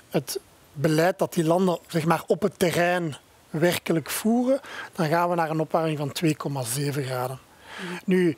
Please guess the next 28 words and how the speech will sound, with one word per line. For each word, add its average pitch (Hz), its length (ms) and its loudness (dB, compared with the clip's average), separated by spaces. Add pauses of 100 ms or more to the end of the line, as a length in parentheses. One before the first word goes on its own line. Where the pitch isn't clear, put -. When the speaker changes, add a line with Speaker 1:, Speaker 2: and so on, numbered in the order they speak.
(360)
Speaker 1:
eh, 160 300 2
het 160 140 -2
mogen 165 240 2
duidelijk 190 360 2
zijn 190 340 2
dat, 170 280 -2
eh, 170 60 0
twee 185 300 2
komma 170 260 0
zeven 151 340 0
graden 160 460 0
opwarming, 180 500 0
dat 165 160 0
dat 160 240 -2
een, 160 260 -2
een, 160 320 -2
een 156 140 -2
wereld 185 420 2
is - 300 -2
die 160 140 -2
er 147 100 -6
totaal 214 400 0
anders 185 300 0
uitziet 196 420 -2
als 170 160 0
de 170 80 -2
wereld 165 420 0 (320)
vandaag. 165 600 0